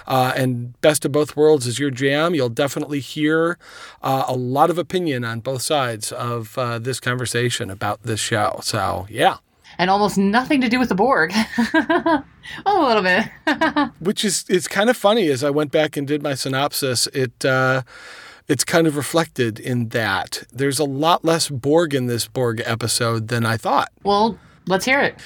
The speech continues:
Speaker 1: If you haven't, uh, if you haven't been following our journey, go back and, and start at the beginning. Otherwise, uh, here we go. We're gonna do the Best of Both Worlds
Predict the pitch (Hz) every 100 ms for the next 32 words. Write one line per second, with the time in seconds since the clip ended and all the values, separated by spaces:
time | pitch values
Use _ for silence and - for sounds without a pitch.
0 | - 160 - 185 175 208 214 214 190 196
1 | 170 160 160 151 143 160 175 180 151 147
2 | 156 151 156 147 143 147 139 143 147 147
3 | 147 139 143 135 131 135 127 123 131 123
4 | - 143 139 127 127 131 156 175 180 151
5 | 156 156 147 147 147 - - - - -
6 | 156 143 147 151 120 175 190 165 175 196
7 | 131 127 131 135 131 127 131 135 131 127
8 | 139 139 139 135 -